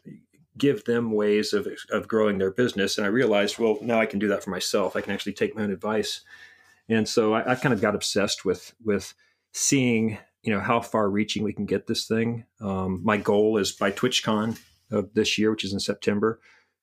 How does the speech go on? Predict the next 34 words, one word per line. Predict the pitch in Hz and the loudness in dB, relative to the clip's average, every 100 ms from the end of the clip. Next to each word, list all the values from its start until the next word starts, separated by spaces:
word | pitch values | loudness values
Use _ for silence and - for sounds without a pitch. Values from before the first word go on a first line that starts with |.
| - | -2
is | 107 | 0
to | - | 2
have | 101 98 - | 0 0 0
ten | 104 | 0
thousand | 101 98 98 98 95 | 2 2 2 0 0
viewers. | 101 104 104 104 - - | 2 4 4 2 -2 -6
Um, | 104 95 | -4 0
I'm | 101 101 | 0 0
up | |
to | - | 0
about, | 98 98 - - | 0 -2 -6 -10
I | 98 | -6
don't | 95 | -6
know, | |
forty-six | - - 107 101 104 - | -6 0 0 2 0 0
hundred | 101 101 101 | 0 0 0
or | 98 | 0
five | 107 104 | -2 -2
thousand, | 104 101 101 104 | 0 0 2 0
somewhere | - 107 | 0 2
in | 98 | 4
there | 98 | 2
now. | 101 104 104 - _ - _ _ _ _ | 2 0 -2 -4 _ -20 _ _ _ _
Um, | 107 98 92 92 | 0 2 2 2
so | 107 | 2
I | |
wanna | 113 107 | 4 4
double | 110 104 104 | 2 2 2
that. | 98 101 101 - - - - | 2 2 0 -6 -16 -10 -2
Um, | 101 98 - | 0 0 0
you | 110 | 0
know, | |
we | 113 | 2
got, | 120 | 0